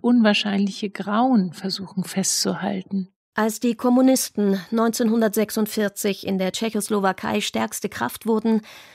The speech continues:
Speaker 2: reisten Toyen und Heißler nach Paris aus. Sie nahmen an den Treffen der Surrealisten teil,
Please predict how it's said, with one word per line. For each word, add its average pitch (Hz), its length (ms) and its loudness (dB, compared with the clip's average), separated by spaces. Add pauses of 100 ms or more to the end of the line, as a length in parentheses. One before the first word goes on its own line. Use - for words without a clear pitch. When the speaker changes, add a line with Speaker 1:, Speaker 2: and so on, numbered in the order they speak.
(140)
Speaker 2:
reisten 226 400 0
Toyen 220 400 2
und - 240 -4
Heißler 202 380 -2
nach 208 200 -2
Paris 220 480 -4
aus. - 380 -8 (640)
Sie 240 160 2
nahmen 240 320 4
an 233 120 0
den 226 140 2
Treffen 226 340 0
der 196 120 4
Surrealisten 220 720 0
teil, 214 380 2